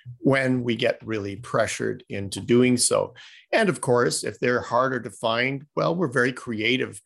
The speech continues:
about lowering the cost of those hard to find, uh, metals as well. And so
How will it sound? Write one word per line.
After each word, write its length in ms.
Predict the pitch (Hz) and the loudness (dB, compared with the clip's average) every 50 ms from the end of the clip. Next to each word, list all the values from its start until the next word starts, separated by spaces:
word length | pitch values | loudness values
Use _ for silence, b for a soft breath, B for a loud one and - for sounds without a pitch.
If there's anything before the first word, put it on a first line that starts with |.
| _ _ _ - | _ _ _ -2
about 360 | 131 123 - 135 139 - 143 | -2 0 2 0 0 0 0
lowering 520 | 131 127 123 117 110 110 110 107 104 104 | 0 2 2 2 0 0 -2 -2 -4 -6
the 80 | 110 113 | -8 -10
cost 420 | - - 170 165 147 127 - - | -6 -4 -2 -2 -2 -2 -4 -6
of 120 | 120 95 104 | -10 -8 -6
those 240 | 110 101 104 98 | -4 -4 -4 -4
hard 260 | - - 104 104 104 101 | -2 0 0 0 0 -4
to 60 | 110 | -6
find, 480 | - - 107 101 98 98 101 101 95 - B B B B B B B B | -4 -2 -2 -2 -2 -2 -6 -6 -10 -16 B B B B B B B B
uh, 380 | - 110 107 101 101 101 101 - | 0 2 2 2 2 2 0 0
metals 400 | - 120 117 113 110 107 98 104 | 0 0 2 2 0 0 -2 -4
as 140 | 104 92 98 | -6 -4 -2
well. 360 | 113 127 127 110 90 82 - B B B B B B B B B B B B | 0 2 2 2 0 -4 -10 B B B B B B B B B B B B
And 200 | - 139 139 127 | 0 0 2 2
so 520 | - - - 143 139 139 135 139 139 - | 0 2 2 4 4 2 0 -2 -4 -8